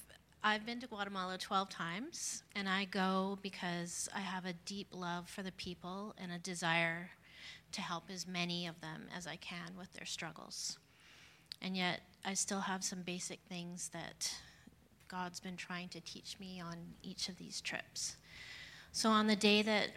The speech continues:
we built Marta and Carlos's house, we sent the guys ahead to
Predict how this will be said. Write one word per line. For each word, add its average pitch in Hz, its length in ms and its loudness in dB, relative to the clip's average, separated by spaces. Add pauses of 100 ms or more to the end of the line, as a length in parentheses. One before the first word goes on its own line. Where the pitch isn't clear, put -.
(100)
we 196 120 2
built 185 600 2 (160)
Marta 180 280 2
and 175 220 0
Carlos's 170 600 0
house, - 580 2 (380)
we 208 80 4
sent 208 240 4
the 214 60 4
guys 208 280 10
ahead 185 420 0 (140)
to 170 400 -2